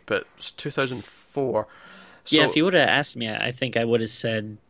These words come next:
Speaker 2: yeah, it would've been later.
Speaker 1: Yeah, 'cause it, this, this was actually only six years after Bride. So the gap between this and
Speaker 2: Hmm.
Speaker 1: then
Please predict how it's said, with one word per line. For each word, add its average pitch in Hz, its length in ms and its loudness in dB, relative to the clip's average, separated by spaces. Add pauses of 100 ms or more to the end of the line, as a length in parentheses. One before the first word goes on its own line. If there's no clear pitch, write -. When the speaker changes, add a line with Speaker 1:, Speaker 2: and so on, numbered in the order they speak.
(160)
Speaker 2:
yeah, 113 160 2
it 110 80 0
would've 120 180 2
been 98 220 0
later. 101 380 4 (200)
Speaker 1:
Yeah, 123 300 2
'cause - 200 -6
it, 76 160 -4
this, 190 140 2
this 190 160 0
was 202 80 0
actually 190 280 2
only 147 100 2
six - 360 0
years 139 220 2
after 123 240 0
Bride. 104 560 0 (320)
So - 160 -2
the 123 100 0
gap 156 280 6
between 123 400 -2
this 123 480 4
and 110 140 0
Speaker 2:
Hmm. 110 40 0
Speaker 1:
then 101 640 2